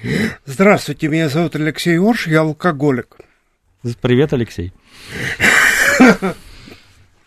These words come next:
Speaker 1: Вот. А, Алла вернет твоему недавнему посту.
Speaker 2: Да-да.
Speaker 1: А, вот. А, я уже, э,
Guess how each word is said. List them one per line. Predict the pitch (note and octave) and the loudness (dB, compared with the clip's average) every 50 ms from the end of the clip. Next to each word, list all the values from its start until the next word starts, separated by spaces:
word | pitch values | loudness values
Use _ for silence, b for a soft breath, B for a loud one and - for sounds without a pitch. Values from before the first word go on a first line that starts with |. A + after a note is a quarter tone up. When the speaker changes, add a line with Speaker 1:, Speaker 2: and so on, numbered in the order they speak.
| - - | -10 -4
Speaker 1:
Вот. | - - B2 C3 B2+ B2 - - B B B B B B B B B B B B B B B B | -2 0 2 4 2 2 0 -4 B B B B B B B B B B B B B B B B
А, | - D3+ D3+ D3 C#3+ C3 - - - | 0 2 2 2 2 0 -4 -6 -2
Алла | C#3 D3 C#3+ C3+ | -2 0 0 0
вернет | C3 D3 D3+ D3 D3+ C#3 - | 0 0 0 0 -2 -4 -4
твоему | - D3+ D3 C#3+ D3 | 0 0 2 2 2
недавнему | C#3+ C#3+ D3 C3+ C#3 B2+ C#3 C#3 C#3 C3 | 2 2 2 0 0 0 0 -2 -2 -2
посту. | - - C#3+ B2+ A2+ A2 A2 A2 | -2 -2 -2 0 2 2 2 2
Speaker 2:
Да-да. | A#2 A#2+ A2 G#2 G2+ G2+ - B B B E3 E3+ E3+ E3+ D#3 B | 2 2 0 0 -2 -4 -8 B B B -10 -8 -8 -8 -8 B
Speaker 1:
А, | - D3 C#3+ D3 | -6 -4 -2 0
вот. | D3 D#3 D3+ C#3 - B B B B B B B B B B B - | 2 2 2 0 -2 B B B B B B B B B B B -2
А, | - D#3 D#3+ E3 E3 E3 D#3+ D3 B2 - _ _ _ _ _ _ _ _ _ _ _ _ _ _ _ _ _ _ _ _ _ _ _ _ _ _ _ _ _ _ _ _ _ _ _ _ _ _ _ _ _ _ _ _ _ _ _ _ _ _ _ | 2 4 6 8 8 6 4 2 -2 -8 _ _ _ _ _ _ _ _ _ _ _ _ _ _ _ _ _ _ _ _ _ _ _ _ _ _ _ _ _ _ _ _ _ _ _ _ _ _ _ _ _ _ _ _ _ _ _ _ _ _ _
я | - E3 A3 A#3 | 0 4 6 6
уже, | A3 G3+ F3+ E3 F#3 G3 F#3 E3+ D3+ B2+ | 6 6 6 6 4 4 4 4 2 0
э, | B2+ E3 D#3+ D#3+ D#3 D3+ C#3+ | -2 -2 0 0 0 0 0